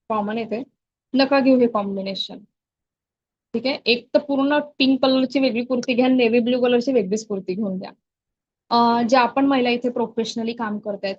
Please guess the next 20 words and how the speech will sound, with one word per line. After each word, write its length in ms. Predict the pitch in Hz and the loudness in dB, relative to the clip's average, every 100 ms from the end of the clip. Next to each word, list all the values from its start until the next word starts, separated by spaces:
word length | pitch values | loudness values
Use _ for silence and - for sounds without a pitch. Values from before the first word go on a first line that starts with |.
| - | -8
कोणी 180 | 226 226 | -6 -6
इथे 180 | 226 | -4
इन्फ्लुएन्सर 580 | 226 220 233 220 220 226 | -4 -4 -6 -6 -6 -8
असेल, 280 | 214 220 214 | -10 -10 -10
कोणी 260 | 214 214 214 | -8 -8 -8
इथे 160 | 214 | -6
असेल 360 | 214 208 208 208 | -6 -6 -8 -8
की 100 | 220 | -8
जे, 260 | 202 208 208 | -6 -4 -4
अं, 420 | 208 196 190 190 - | -2 -2 -2 -4 -2
व्हिडिओज 440 | 226 226 220 233 | -2 0 0 0
बनवत 360 | 220 214 202 208 | 0 -2 -2 -2
आहे 280 | 208 208 202 | -2 -2 -2
किंवा 220 | 202 208 | -2 -4
कोणाचे 520 | 208 214 208 208 202 | -4 -8 -6 -6 -2
ऑफिस 420 | 220 202 - 240 240 | 0 0 -2 -4 -2
असत 280 | 226 220 | -4 -6
असतील, 300 | 214 - 220 220 | -8 -6 -6 -4
काही 180 | 220 226 | -4 -4
पण 220 | 247 233 | -6 -10